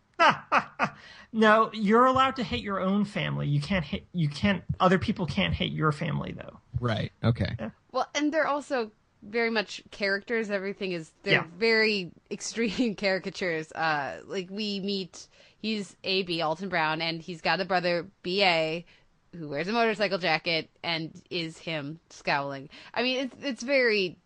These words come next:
Speaker 3: silly. This, I don't
Speaker 1: Yeah.
Speaker 3: have any sense that this is what his family is actually like.
Speaker 1: Yeah.
Speaker 3: But I do know that for, for some people, Alton Brown just,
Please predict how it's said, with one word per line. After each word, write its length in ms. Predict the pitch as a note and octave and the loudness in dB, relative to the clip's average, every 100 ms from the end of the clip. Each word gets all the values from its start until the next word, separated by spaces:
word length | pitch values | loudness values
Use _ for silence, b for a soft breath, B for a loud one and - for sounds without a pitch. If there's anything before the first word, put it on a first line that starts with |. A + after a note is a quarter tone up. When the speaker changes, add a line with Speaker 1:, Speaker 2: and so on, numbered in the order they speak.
| _ | _
Speaker 3:
silly. 360 | - C#3 C3+ | -8 -8 -8
This, 220 | D3 D3 - - - | -8 -10 -12 -20 -6
I 120 | F3+ | -2
don't 140 | A3 G#3+ | 0 0
Speaker 1:
Yeah. 60 | G3+ | -2
Speaker 3:
have 120 | G3 | -2
any 180 | G3 F#3+ | -2 -2
sense 220 | F#3+ E3+ | -6 -10
that 100 | E3 | -10
this 100 | F3 | -12
is 100 | F3+ | -8
what 220 | E3+ D#3+ - _ | -4 -4 -6 _
his 200 | E3+ F3+ | -14 -12
family 340 | - D3 C3+ C#3+ | -8 -8 -8 -10
is 100 | D3 | -10
actually 640 | C#3 - A#2+ B2+ C3 D3 b b b | -10 -12 -12 -12 -12 -14 b b b
like. 380 | - C3+ D3 - | -6 -4 -4 -6
Speaker 1:
Yeah. 80 | - b b b - | -16 b b b 2
Speaker 3:
But 280 | A#3 A3 - | 6 6 4
I 140 | C4 | 2
do 200 | A#3 C#4 | 4 4
know 200 | D#4+ D#4+ | 4 4
that 260 | C4 A3+ - | 4 2 0
for, 460 | B3+ A3+ G3 D#3 - | -2 2 2 0 -6
for 180 | - A#3+ | -8 -6
some 220 | A#3+ D4 | -2 0
people, 240 | F4+ F4+ B3 | 0 0 0
Alton 440 | G#3+ - G3+ G#3+ | 2 2 0 0
Brown 260 | G#3 G3 F#3+ | 2 2 0
just, 200 | G3 | -8